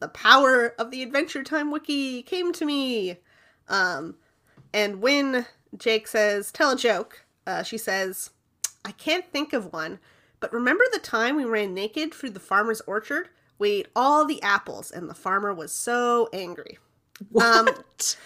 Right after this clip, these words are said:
Speaker 1: which raises some questions, 'cause they're
Speaker 2: They're always
Speaker 1: always
Speaker 2: naked.
Speaker 1: naked. <laughs>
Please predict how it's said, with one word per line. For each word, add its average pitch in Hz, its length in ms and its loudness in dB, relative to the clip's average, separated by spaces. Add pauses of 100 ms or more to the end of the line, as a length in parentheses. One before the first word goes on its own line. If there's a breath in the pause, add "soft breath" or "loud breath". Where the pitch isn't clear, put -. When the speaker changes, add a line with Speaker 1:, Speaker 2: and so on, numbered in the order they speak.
(160 loud breath)
Speaker 1:
which 311 200 0
raises 440 400 8
some 370 160 4
questions, 285 600 4
'cause 285 140 -10
they're 285 280 -2 (300)
Speaker 2:
They're 330 320 0
always 370 340 10
Speaker 1:
always 427 460 12
Speaker 2:
naked. 277 380 4
Speaker 1:
naked. 392 180 6
<laughs> - 40 -8